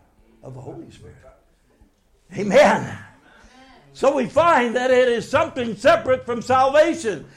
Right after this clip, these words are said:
And you need to know this when you start talking to people who don't believe it, uh, and don't believe that you have something special from God.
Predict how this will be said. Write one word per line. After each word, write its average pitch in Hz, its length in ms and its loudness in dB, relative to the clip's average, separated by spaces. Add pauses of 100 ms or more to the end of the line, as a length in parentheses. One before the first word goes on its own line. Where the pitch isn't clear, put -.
(140)
And 262 140 -4
you 339 120 -6
need 381 200 0
to 320 200 -4
know 359 280 0
this 240 240 -2
when 262 160 -4
you 277 100 -6
start 285 320 -2
talking 269 380 -6
to 247 100 -4
people 220 540 -6 (260)
who - 100 -2
don't 240 340 2
believe 240 320 0
it, 185 180 -2
uh, 160 180 -2 (400)
and 208 160 -6
don't 277 240 4
believe 269 220 -4
that 220 180 -8
you 240 120 -4
have 269 400 0
something 220 380 -4
special 233 460 -4
from 180 260 -8
God. 156 440 0